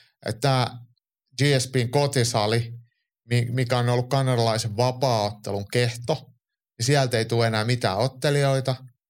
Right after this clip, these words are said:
Ja sama pätee S B G:hen, Irlantiin, Conor McGregorin kotisali.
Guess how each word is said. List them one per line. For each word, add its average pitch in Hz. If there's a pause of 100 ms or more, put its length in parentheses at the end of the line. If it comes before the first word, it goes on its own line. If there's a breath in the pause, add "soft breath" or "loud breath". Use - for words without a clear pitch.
(440)
Ja 120
sama 127
pätee 120 (160)
S 117
B 117 (180)
G:hen, 101 (200)
Irlantiin, 107
Conor 113
McGregorin 101
kotisali. 98